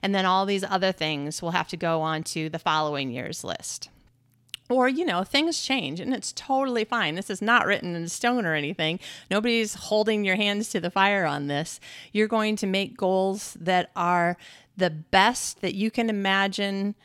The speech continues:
for what you think will probably happen in the next twelve months. I mean, none of us are mind readers and we don't know the future.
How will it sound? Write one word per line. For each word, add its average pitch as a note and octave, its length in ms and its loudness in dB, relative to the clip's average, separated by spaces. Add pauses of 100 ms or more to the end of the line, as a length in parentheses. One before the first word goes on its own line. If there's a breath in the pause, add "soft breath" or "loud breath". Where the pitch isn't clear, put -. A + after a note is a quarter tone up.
(460 soft breath)
for F3+ 360 2
what F#3+ 420 4
you G#3 200 -2
think - 800 0
will G#3+ 220 -4
probably A#3 640 2
happen A3 400 4
in A3 120 0
the G#3+ 60 0
next - 300 0
twelve G3+ 240 0
months. G3 360 -2
I - 60 -2
mean, F3+ 320 -2
none F#3+ 180 0
of A3+ 100 -2
us B3+ 160 -2
are A3+ 80 -2
mind F3 400 2
readers E3+ 540 0 (300 loud breath)
and F#3+ 180 0
we F#3+ 80 0
don't G#3+ 220 2
know A3 140 2
the A3+ 100 -4
future. F#3+ 480 0